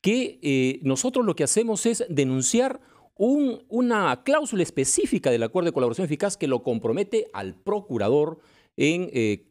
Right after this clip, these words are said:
eh, condiciones de representante del Estado, de abogado defensor del Estado. Y es sobre el mecanismo de devolución del dinero, ¿no? Nosotros no podemos, este, o sea, no, no vamos a admitir que este, el señor de manera irresponsable nos tilde de obstruccionistas del acuerdo de colaboración eficaz.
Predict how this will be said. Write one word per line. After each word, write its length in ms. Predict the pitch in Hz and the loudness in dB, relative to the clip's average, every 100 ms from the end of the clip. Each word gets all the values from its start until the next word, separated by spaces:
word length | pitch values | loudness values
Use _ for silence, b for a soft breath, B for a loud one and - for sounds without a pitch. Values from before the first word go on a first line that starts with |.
| - | -6
eh, 180 | 107 | -4
condiciones 480 | 95 110 101 147 147 | 0 -2 0 0 0
de 60 | 131 | 2
representante 580 | 110 104 101 127 123 131 | 0 -2 -2 -2 0 0
del 120 | 98 | 0
Estado, 300 | 92 104 87 | 0 0 0
de 100 | 98 | 0
abogado 280 | 98 113 147 | 2 2 2
defensor 340 | 113 104 127 | 0 -2 0
del 120 | 110 | 0
Estado. 360 | 95 - 87 76 B B B | 0 0 -2 -4 B B B
Y 180 | B 143 | B 0
es 80 | 254 | 0
sobre 180 | 277 226 | 2 0
el 100 | 202 | 0
mecanismo 480 | 160 - 170 240 220 | -2 -2 -2 0 2
de 100 | 175 | 2
devolución 580 | 135 117 113 - 226 214 | 2 0 -2 0 -2 0
del 160 | 147 | -2
dinero, 600 | 107 104 165 156 98 71 _ _ _ _ - | -2 0 2 2 0 -6 _ _ _ _ -6
¿no? 200 | 143 - B B | -6 -6 B B
Nosotros 600 | 135 - 247 247 247 202 | -2 0 0 0 0 -2
no 120 | 180 | -2
podemos, 320 | 208 214 233 226 | 0 2 0 -2
este, 460 | 214 175 143 127 | 0 2 2 2
o 40 | 127 | 2
sea, 180 | 165 139 | 2 0
no, 160 | 147 | 0
no 140 | 147 190 | 0 2
vamos 260 | 226 220 | 2 0
a 60 | 170 | 0
admitir 380 | 143 131 202 196 | 0 0 0 0
que 320 | 190 214 196 | 0 0 0
este, 260 | 156 185 139 | -2 -2 -2
el 100 | 117 | -2
señor 240 | 127 156 | 0 2
de 80 | 165 | 2
manera 180 | 135 165 | 0 0
irresponsable 580 | 156 127 160 165 170 165 B B B | 0 -2 0 0 0 -4 B B B
nos 260 | - 120 - | -2 0 0
tilde 240 | 185 180 | 0 2
de 180 | 160 175 180 | 2 2 0
obstruccionistas 800 | 139 - 127 139 143 254 - 139 | -4 -2 -4 0 0 0 0 -2
del 120 | 113 | 0
acuerdo 260 | 104 151 156 | -2 -2 -2
de 60 | |
colaboración 300 | 143 113 98 131 | 0 0 0 -4
eficaz. 320 | 117 127 | -2 -2